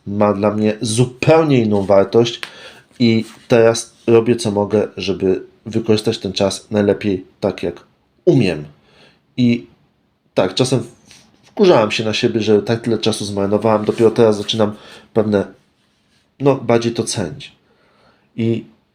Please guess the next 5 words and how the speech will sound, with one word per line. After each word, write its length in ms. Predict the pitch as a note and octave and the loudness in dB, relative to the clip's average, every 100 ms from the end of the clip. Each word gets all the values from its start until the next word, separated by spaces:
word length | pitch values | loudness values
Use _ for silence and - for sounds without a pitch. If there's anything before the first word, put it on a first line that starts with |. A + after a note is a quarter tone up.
| _ _ - | _ _ -6
jeżeli 300 | B2 A#2+ A#2+ | 2 2 2
szanujesz 520 | - - C3+ E3+ C3 | 0 2 2 2 2
siebie, 420 | - - G2 D#2+ E2+ | 0 -2 -4 -6 -18
swój 400 | - - - C3 | -12 -10 0 2
czas, 440 | C#3 G2+ D#2 - | 2 -2 -4 -12